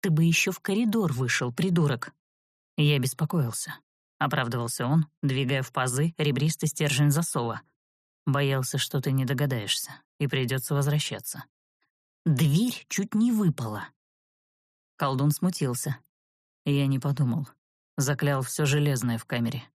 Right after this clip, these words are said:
Для избирательного поражения необходимо шевелить руками. А там был кто-то ещё». «Крыса. Затаилась у входа из норы. Три часа, зараза, сидела. Нормальные животные так себя не ведут».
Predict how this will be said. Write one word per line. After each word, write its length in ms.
Для 180
избирательного 640
поражения 560
необходимо 500
шевелить 460
руками. 440
А 140
там 180
был 180
кто-то 300
ещё». 580
«Крыса. 420
Затаилась 640
у 60
входа 300
из 100
норы. 300
Три 220
часа, 440
зараза, 400
сидела. 520
Нормальные 500
животные 400
так 160
себя 200
не 140
ведут». 320